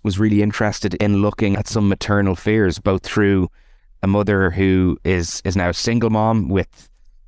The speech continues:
with three kids and what her next steps are in terms of where they're gonna live and what they're gonna do. And then, you know, somebody that maybe has the opportunity to become a mother and whether it's the right choice for them. It just felt like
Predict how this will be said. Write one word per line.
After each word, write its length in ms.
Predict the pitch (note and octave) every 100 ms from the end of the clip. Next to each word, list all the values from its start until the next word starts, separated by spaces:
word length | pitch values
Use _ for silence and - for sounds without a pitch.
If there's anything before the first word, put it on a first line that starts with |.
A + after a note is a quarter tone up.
| -
with 140 | F#2+
three 220 | - G#2 F#2
kids 360 | G#2 G2 F#2
and 120 | F#2+ F#2
what 200 | F2+ F2
her 80 | F#2
next 220 | G#2+ -
steps 320 | F2+ E2+ -
are 100 | F2+
in 100 | F2
terms 200 | F#2+ E2+
of 80 | E2+
where 100 | F2
they're 80 | F2
gonna 140 | F2
live 240 | F2+ F2
and 80 | F2+
what 140 | F2 -
they're 100 | F2
gonna 160 | F2+
do. 340 | E2+ G2 F#2+ F2
And 140 | F2+
then, 220 | F#2 F2 - - - - -
you 140 | -
know, 140 | F#2+ F2
somebody 400 | - F#2+ F#2 F2
that 140 | -
maybe 240 | F#2 F2+
has 100 | F2+
the 100 | E2
opportunity 520 | F2 - - G2 F#2 F2
to 80 |
become 220 | - - F#2
a 60 |
mother 300 | F2 F2 E2+
and 80 | E2
whether 240 | E2+ E2+
it's 140 | E2 -
the 120 | E2
right 240 | D#2 D#2 -
choice 400 | - F#2+ F2+ -
for 120 | E2+
them. 120 | D#2+
It 80 | D#2+
just 180 | F#2+ -
felt 200 | G#2+ G2+
like 260 | F#2+ -